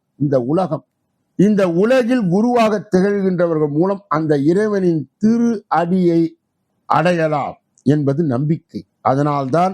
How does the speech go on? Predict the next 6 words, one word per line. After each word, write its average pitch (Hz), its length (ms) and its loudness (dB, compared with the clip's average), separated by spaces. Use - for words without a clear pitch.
அருணகிரிநாதர் 160 1080 -2
"குருவாய் 262 680 2
வருவாய் 214 720 0
அருள்வாய் 190 720 0
குகனே" 175 640 0
என்று 143 300 -6